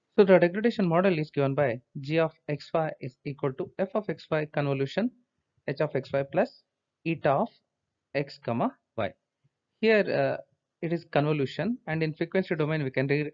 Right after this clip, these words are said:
uh, rewrite the equation as g of u v equal to f of u v into h of u v plus n of u v. Here it is multiplication in frequency domain.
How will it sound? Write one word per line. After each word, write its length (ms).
uh, 340
rewrite 380
the 80
equation 380
as 160
g 80
of 180
u 140
v 160
equal 380
to 160
f 200
of 120
u 100
v 180
into 480
h 180
of 140
u 260
v 240
plus 280
n 120
of 160
u 140
v. 220
Here 260
it 120
is 140
multiplication 840
in 160
frequency 400
domain. 300